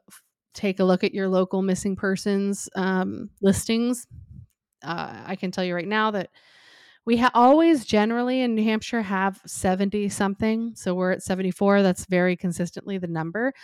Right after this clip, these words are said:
But I will say that, what, how many are on a page? One, two, three, four, eight, nine, ten, eleven, twelve. There's about twelve people on here that are new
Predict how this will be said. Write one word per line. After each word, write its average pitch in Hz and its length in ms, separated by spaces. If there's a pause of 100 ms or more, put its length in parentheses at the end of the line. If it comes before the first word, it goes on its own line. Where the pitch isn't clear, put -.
(320)
But 185 100
I 175 60
will 208 280
say 180 420
that, 175 420
what, 151 160
how 175 140
many 185 180
are 185 80
on 180 120
a 170 60
page? 190 400
One, 175 220
two, 175 320
three, 170 220
four, 190 580 (640)
eight, 180 500 (180)
nine, 170 380
ten, - 240
eleven, 175 140 (480)
twelve. 196 500 (460)
There's 220 160
about 254 320
twelve 226 440
people 220 440
on 190 240
here 214 280
that 180 240
are 175 180
new 170 580